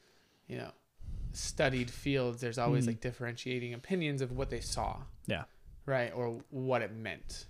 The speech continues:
Speaker 2: Mm-hmm.
Speaker 1: right? So, um, while I'm sure, like, again, without, you know, speaking too much, but, I mean, how many languages, how many different generations did this transcend and get re-,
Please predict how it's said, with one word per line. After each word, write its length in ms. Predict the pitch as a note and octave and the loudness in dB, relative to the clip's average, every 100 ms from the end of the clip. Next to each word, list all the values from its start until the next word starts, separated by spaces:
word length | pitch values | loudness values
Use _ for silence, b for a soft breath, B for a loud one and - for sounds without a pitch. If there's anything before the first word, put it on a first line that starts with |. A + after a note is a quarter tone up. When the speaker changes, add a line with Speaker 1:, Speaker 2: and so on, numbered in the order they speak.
| - - | 0 2
Speaker 2:
Mm-hmm. 160 | B2 | 6
Speaker 1:
right? 240 | C3 B2 - | 6 6 6
So, 180 | F#3+ B B B - | 6 B B B 12
um, 260 | F3+ D#3 C3+ b b - - | 12 12 2 b b -20 8
while 200 | F#3+ F3 | 12 12
I'm 140 | D#3+ | 12
sure, 400 | C3+ - F#3+ D#3 | 8 10 12 12
like, 340 | D3 C3 - - - - - - - - | 10 6 2 -2 -4 -4 -6 -6 -6 -2
again, 260 | C#3+ C3 | 0 0
without, 320 | B2 B2 B2+ C3+ | 0 2 2 2
you 60 | |
know, 100 | B2+ | -2
speaking 340 | C3 - C3 A#2+ | -4 -6 -6 -6
too 140 | - | -2
much, 260 | C3+ C3 - | 0 0 0
but, 120 | A#2 | -2
I 40 | |
mean, 120 | A#2+ A#2 - | -2 -4 2
how 140 | C3 | 4
many 220 | B2+ C3 | 4 2
languages, 580 | A#2+ B2 A#2+ A#2+ A#2+ - - | 0 0 -2 -2 -2 -4 0
how 160 | - B2+ | 2 2
many 140 | B2 | 2
different 280 | A#2+ B2 A#2+ | -2 -4 -4
generations 560 | C3+ B2 B2 B2 B2 A#2+ | -4 0 0 0 -2 -4
did 100 | A#2+ | -4
this 120 | A#2 | -4
transcend 720 | - A#2+ A#2+ B2 B2+ A#2+ A#2+ - - | -4 -4 -2 -2 -2 -2 -6 -8 -8
and 160 | B2 A#2+ | -6 -4
get 140 | - - | -6 -6
re-, 540 | C3 B2 B2 B2 B2 | -4 0 2 0 -2